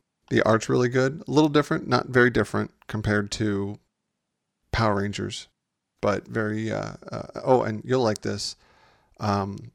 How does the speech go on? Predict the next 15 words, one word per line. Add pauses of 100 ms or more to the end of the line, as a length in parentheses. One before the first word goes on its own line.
(220)
maybe
you
won't,
but, (240)
like, (160)
there's
a
backstory (120)
with (1200)
Billy (340)
when
he
was
a
kid